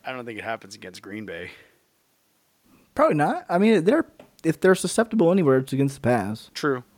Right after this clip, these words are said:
Speaker 1: That, that is the only, uh, non-red scoring they have is at the, against the wide receiver. But, I mean, I don't know. Hollywood Brown does have the potential to get behind a defender and, you know, put up sixty-five and a touchdown.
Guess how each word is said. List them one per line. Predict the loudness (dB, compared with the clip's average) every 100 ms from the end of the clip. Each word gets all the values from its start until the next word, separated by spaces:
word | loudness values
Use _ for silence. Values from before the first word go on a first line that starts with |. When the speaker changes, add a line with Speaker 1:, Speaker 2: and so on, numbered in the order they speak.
| _
Speaker 1:
That, | -6 -6 0
that | 2 2
is | -2
the | -4
only, | -6 -6 -10 -12 _ -12
uh, | -8 -6 -8 -10 -14 -20 _ _ _
non-red | -8 -4 -4 -6 -8 -8 -10 -12 -20 _ _ _ _ _
scoring | -16 -12 -12 -10 -14
they | -14
have | -12 -12 -12 -18 _ -20
is | -20
at | -20
the, | -20 -20
against | -20 -20 -18
the | -16
wide | -16 -16
receiver. | -18 -18 -20 -20 -20 _ _ _ _ _ _ _ _ _ _ _ -2
But, | -2 0
I | -4
mean, | -6 -6
I | -4
don't | -2
know. | 0
Hollywood | 0 0 -2
Brown | -4 -4
does | -4 -4
have | -6
the | -8
potential | -10 -10 -10 -12
to | -10
get | -10
behind | -10 -10 -10 -10
a |
defender | -12 -12 -12 -12 -12 -14 _ _ _ _ _ _
and, | -12 -12 -14 _
you | -14
know, | -12 -14 -14
put | -8 -8
up | -8
sixty-five | -12 -12 -12 -10 -8
and | -10
a | -12
touchdown. | -14 -14 -14 -14 -16 -18